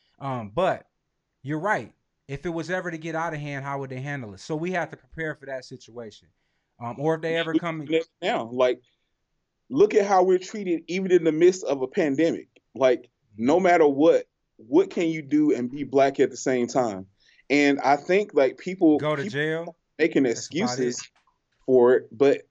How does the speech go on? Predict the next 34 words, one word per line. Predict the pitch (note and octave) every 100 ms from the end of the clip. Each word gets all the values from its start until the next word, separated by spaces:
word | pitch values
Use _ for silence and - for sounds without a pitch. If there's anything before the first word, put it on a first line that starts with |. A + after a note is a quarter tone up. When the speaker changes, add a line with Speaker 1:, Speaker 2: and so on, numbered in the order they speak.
| _
Speaker 2:
there | A2+ E3+ D3+
is | D#3+ F#3+
no | F3+ D#3
excuse. | D3 - G#3+ F3+
Like, | C3 A#2+
we're | B2 F3
human | F#3+ F#3 E3 C#3
beings. | D3 D#3 B2 A#2
We | C#3
deserve | C3+ C#3+ D#3+
to | C#3+
be | C3+
treated | - G3 E3+
that | G2+
way. | F#2+ F2+
Speaker 1:
Right. | - _ _ _ _ _
Speaker 2:
If, | C3 C#3 C#3 _ -
and | B2+ A#2
me | E3 G3
as | C3+ B2+
a, | A2+ -
me | A#2+ C#3
as | A#2+
a | A2
man, | B2 D3 D3
me | C3
as | G#2+
a | G#2+
father, | - A#2 C#3
me | C3 A#2+
as | G2+
a | G#2+
husband, | C#3 D#3+ B2 A2+ A2+
like, | G#2+